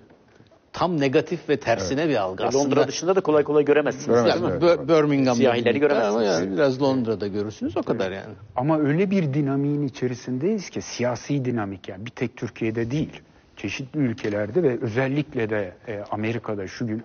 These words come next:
Speaker 4: şu günlerde siyaset tam aksi yöne doğru gidiyor. Gerdiriyor, gerdiriyor ve ba-, bakın Amerika Birleşik Devletleri'nde iç savaşın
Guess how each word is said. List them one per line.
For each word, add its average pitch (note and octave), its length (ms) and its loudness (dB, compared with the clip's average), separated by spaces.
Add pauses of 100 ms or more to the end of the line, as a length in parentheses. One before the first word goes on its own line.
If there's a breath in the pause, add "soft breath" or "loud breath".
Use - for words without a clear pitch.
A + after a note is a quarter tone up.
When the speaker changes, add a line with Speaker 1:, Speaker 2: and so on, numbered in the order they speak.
(100)
Speaker 4:
şu - 200 -6
günlerde G#2 600 -4 (400 loud breath)
siyaset D3+ 800 -4
tam A3+ 180 -2
aksi C#3 320 -6
yöne F3+ 320 2
doğru D3 220 4
gidiyor. G2+ 380 -4 (560 loud breath)
Gerdiriyor, D3 600 0
gerdiriyor C3 800 -2
ve D#3 240 -6 (120)
ba-, C3+ 280 -8
bakın F3 420 -4 (400 loud breath)
Amerika D#3+ 540 0
Birleşik F3 480 -2
Devletleri'nde D#3 760 -2 (100)
iç A#3 160 0
savaşın F3+ 720 0